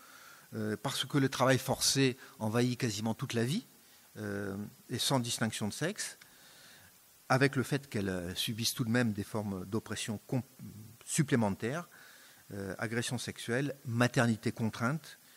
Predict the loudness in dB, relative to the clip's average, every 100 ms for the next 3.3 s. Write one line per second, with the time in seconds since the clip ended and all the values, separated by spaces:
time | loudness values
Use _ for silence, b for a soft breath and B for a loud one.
0 | b -10 -4 -2 -2 -2 -4 -4 -2 0
1 | 0 -2 -2 -4 -8 B B B B B
2 | B B -10 -6 -4 -4 -4 -6 -6 -8
3 | -10 -12 -14